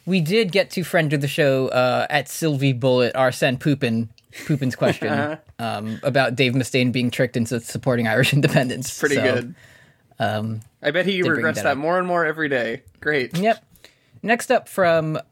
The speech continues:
Speaker 1: um, Dari slash Why New Shadow Lords Castle Sound Like That?
Speaker 2: <laughs>
Speaker 1: Um, do you think the Joker would like this album?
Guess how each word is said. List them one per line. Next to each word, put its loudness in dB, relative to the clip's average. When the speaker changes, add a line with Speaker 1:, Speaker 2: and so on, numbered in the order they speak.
Speaker 1:
um, 0
Dari 2
slash 0
Why 2
New 2
Shadow 2
Lords 0
Castle -2
Sound 2
Like -2
That? -4
Speaker 2:
<laughs> -16
Speaker 1:
Um, 0
do 2
you 2
think 0
the 4
Joker 2
would 4
like 4
this 0
album? 2